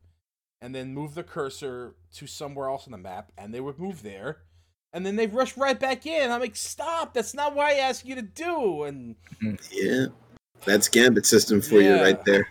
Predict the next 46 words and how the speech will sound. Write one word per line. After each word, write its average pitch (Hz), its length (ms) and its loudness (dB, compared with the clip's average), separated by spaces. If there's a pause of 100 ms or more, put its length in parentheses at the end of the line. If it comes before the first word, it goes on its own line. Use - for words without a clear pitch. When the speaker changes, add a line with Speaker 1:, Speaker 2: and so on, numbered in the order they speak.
Speaker 1:
Like, 165 240 -2
s-, - 180 -4
like, 220 360 -2
please 320 380 -10
stop. 269 640 0 (840)
Speaker 3:
Gotta 101 240 0
turn 110 280 4
them 107 220 2
Gambits 104 480 4
off 104 500 0
Speaker 1:
Yeah. 143 280 -4
Speaker 3:
first. 139 480 6 (680)
Speaker 1:
I 135 140 -12
gotta, 131 420 -6
yeah, 120 240 -8
I - 20 -4
don't 123 160 -8
know. 92 160 -16 (760)
So 240 120 -6
I 302 120 2
don't 311 100 -2
know. 202 180 -2
I 220 120 -4
don't 254 100 -6
know 247 80 -2
where 233 180 -2
I'm 208 140 -4
at 170 160 -4
with 123 140 -14
this 113 120 -14
game. 110 300 -12
It's 139 160 -8
also 226 400 -2 (320)
optimized 175 560 -6
like 139 140 -10
shit. - 360 -12 (1500)
I'm 143 80 -12
Speaker 3:
Maybe - 120 8
Speaker 1:
running 180 140 12
Speaker 3:
you - 60 10
should 151 140 4
try 165 180 6
playing 160 300 8
Final 160 200 0
Fantasy 156 280 0
twelve. - 360 2